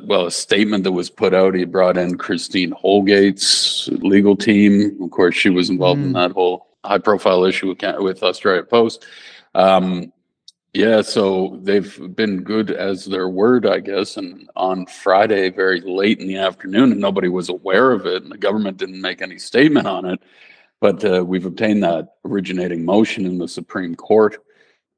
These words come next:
Speaker 1: uh, which, yeah, as I said, was filed really late. Nobody said anything about it. And then on Monday
Speaker 2: Mm.
Speaker 1: afternoon, apparently they had hid his name from the Supreme Court list as well. Uh,
Speaker 2: Oh.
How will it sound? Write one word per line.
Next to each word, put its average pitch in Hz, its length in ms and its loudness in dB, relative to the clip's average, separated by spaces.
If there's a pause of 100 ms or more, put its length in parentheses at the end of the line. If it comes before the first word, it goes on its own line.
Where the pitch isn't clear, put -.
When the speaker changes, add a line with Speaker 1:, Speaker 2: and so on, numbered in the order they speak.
Speaker 1:
uh, 85 580 0
which, - 280 -10
yeah, 90 240 -2
as 87 160 -6
I 85 60 -6
said, 87 200 -6
was 80 120 -10
filed 90 260 0
really 87 260 -2
late. 90 300 0 (220)
Nobody 87 380 -2
said 95 220 2
anything 90 360 0
about 87 200 0
it. 87 40 2
And 90 100 -2
then 90 120 -2
on 85 180 -4
Monday 92 260 2
Speaker 2:
Mm. 92 100 4
Speaker 1:
afternoon, 104 640 2
apparently 139 440 -2
they 95 220 0
had 92 140 -4
hid 120 520 0
his 98 340 -6
name 113 520 -2
from 98 220 -8
the 95 100 -8
Supreme 92 460 -6
Court 110 340 0
list 131 340 0
as - 180 -14
well. 113 440 -2 (640)
Uh, - 60 0 (640)
Speaker 2:
Oh. 85 160 -10